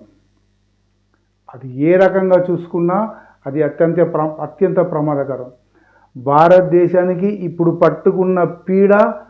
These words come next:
అంతర్గత శత్రువే. అంతర్గత శత్రువులు భిన్న రంగాల్లో ఉన్నారు, అందుకు రాజకీయం కూడా వ్యతిరేకం కాదు, రాజకీయం కూడా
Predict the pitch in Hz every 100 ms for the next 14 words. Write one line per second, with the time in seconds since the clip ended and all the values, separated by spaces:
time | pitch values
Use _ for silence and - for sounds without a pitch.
0 | _ _ _ 151 170 175 170 165 165 160
1 | - 143 - 143 143 143 120 95 - _
2 | _ _ _ _ 139 151 180 202 190 190
3 | 185 185 180 - 185 190 190 135 127 120
4 | 156 175 202 190 180 190 190 190 180 156
5 | 127 127 - _ _ _ _ _ _ _
6 | _ - 151 160 160 151 151 160 170 170
7 | 170 160 165 151 147 151 151 156 143 139
8 | 135 151 156 160 160 156 170 220